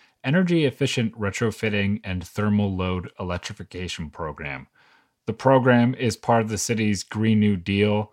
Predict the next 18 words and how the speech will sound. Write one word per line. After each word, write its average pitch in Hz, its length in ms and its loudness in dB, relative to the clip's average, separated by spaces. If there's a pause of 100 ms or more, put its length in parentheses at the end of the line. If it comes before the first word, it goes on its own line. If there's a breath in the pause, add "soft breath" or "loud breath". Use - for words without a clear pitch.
(140 soft breath)
which 117 240 -2
aims 120 380 2
to - 200 -4
make 107 380 2
Ithaca 107 360 -6
carbon 107 540 -2
neutral 101 360 -2
by 92 100 -2
twenty 98 320 -6
thirty. 101 560 -4 (500 soft breath)
Luis 120 300 2
Aguirre 104 400 0
Torres 107 600 0
is 107 340 -4
Ithaca's 104 360 -2
Director 101 600 -2
of 104 160 -6
Sustainability. 95 1040 -4